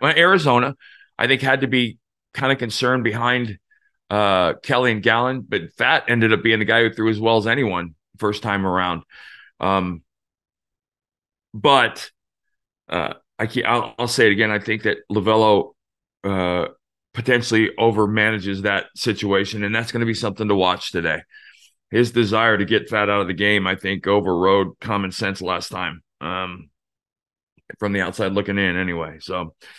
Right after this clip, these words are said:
um, but we do have something fun coming up. If, uh, we're gonna get a game five,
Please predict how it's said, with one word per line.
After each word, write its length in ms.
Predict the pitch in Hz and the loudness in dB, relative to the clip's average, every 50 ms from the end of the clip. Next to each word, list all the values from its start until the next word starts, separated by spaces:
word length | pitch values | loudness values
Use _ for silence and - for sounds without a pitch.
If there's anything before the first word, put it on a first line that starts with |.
| - - - - - _ | -20 -20 -20 -20 -16 _
um, 540 | - - 117 117 113 113 110 107 98 92 - _ _ _ _ _ _ _ _ _ _ _ _ _ _ _ _ _ _ _ _ _ _ _ | 0 2 4 4 4 4 2 0 -2 -6 -10 _ _ _ _ _ _ _ _ _ _ _ _ _ _ _ _ _ _ _ _ _ _ _
but 260 | 104 120 147 143 - 139 | 0 2 2 4 4 2
we 80 | 143 | 2
do 140 | 135 170 175 | 4 4 4
have 220 | 170 165 156 143 | 6 4 4 2
something 320 | - 156 143 131 123 120 113 | 0 -2 -2 -2 -4 -8 -4
fun 220 | - 135 127 120 | -2 -2 -2 -2
coming 300 | 101 117 110 104 101 98 | -2 -4 -4 -4 -2 -2
up. 200 | 95 95 - - | -2 -2 -2 0
If, 120 | 107 104 - - - | -2 -2 -2 -2 -2
uh, 220 | 98 104 104 101 92 | 0 0 0 0 0
we're 80 | 113 | 0
gonna 180 | 117 139 143 143 | 0 0 0 2
get 120 | 135 139 | 2 2
a 60 | 127 107 | 2 2
game 280 | 113 117 113 107 92 - | 2 2 0 0 -2 -4
five, 300 | 98 90 71 65 57 | -4 -4 -4 -6 -8